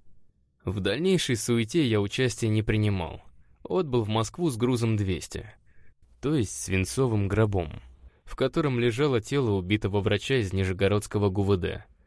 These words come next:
Того самого, расстрелянного в злосчастной таблетке. Помню опустошённого, где-то даже надломленного прапорщика,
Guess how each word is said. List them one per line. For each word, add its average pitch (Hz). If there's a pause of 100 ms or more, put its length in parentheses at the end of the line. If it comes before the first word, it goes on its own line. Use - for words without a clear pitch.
(420)
Того 170
самого, 95
расстрелянного 107
в 92
злосчастной 101
таблетке. 98 (1160)
Помню 107
опустошённого, 95 (440)
где-то 113
даже 107
надломленного 101
прапорщика, -